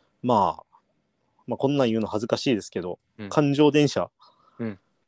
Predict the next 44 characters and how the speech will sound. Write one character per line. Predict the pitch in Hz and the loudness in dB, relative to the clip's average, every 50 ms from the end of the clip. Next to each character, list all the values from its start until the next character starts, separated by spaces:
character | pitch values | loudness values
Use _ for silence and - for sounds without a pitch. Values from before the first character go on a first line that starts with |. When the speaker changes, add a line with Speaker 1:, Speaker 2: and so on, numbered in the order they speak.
| _ _ _ _ _ - | _ _ _ _ _ -4
Speaker 1:
書 | - - 127 | 2 2 2
い | 120 - | 2 2
て | - 117 | 0 0
た | - 131 | 0 0
自 | 110 104 110 | 0 0 0
分 | 110 127 123 123 | 0 0 0 0
と | - 131 - | 0 -2 -2
ち | - 143 | -4 -6
ょ | |
っ | - | -6
と | - - - | -8 -8 -6
重 | - - - 120 | -4 -2 0 0
な | 113 113 | 0 0
っ | - | -2
た | - - | -2 -2
り | 123 104 92 | -4 -2 -4
と | - | -10
か | - - - | -10 -8 -6
し | 104 | -2
て、 | 107 | 0
Speaker 2:
あ | 117 120 117 110 | 2 4 4 2
あ。 | 98 _ _ _ _ _ _ _ - | 2 _ _ _ _ _ _ _ -10
う | - | -6
ん。 | 110 117 113 107 95 _ _ _ _ _ _ _ _ - | -6 -4 -6 -6 -8 _ _ _ _ _ _ _ _ -4
Speaker 1:
あ | 113 107 | -2 -2
あ、 | 104 | -2
や | 104 | -2
っ | 104 - | -2 -2
ぱ | 117 - | 0 2
こ | - | 2
う | 120 | 2
や | 110 | 2
っ | |
て | - - 113 104 110 - _ _ _ _ _ _ _ _ - 427 - - _ _ - | 2 2 0 0 0 -2 _ _ _ _ _ _ _ _ -20 -20 -20 -20 _ _ -10
近 | - - - - | -4 0 0 2
く | - 143 | 2 2
に | 110 95 107 117 | 0 0 -2 -2
い | 113 | 0
る | 101 120 | 0 0
人 | - - - 156 135 | 0 0 2 2 2
に | 110 104 | 2 0
よ | 92 92 92 _ | -4 -6 -10 _
っ | _ - | _ -6
て、 | - 92 92 | -6 -6 -6